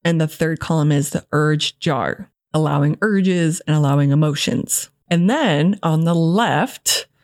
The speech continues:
so this is a table. I had to pause for a second. <laughs> I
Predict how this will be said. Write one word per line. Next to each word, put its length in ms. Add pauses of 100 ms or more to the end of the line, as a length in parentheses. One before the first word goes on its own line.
(360)
so 120
this 300
is 280 (340)
a 540 (1500)
table. 560
I 60
had 140
to 60
pause 320
for 100
a 40
second. 360
<laughs> 40
I 420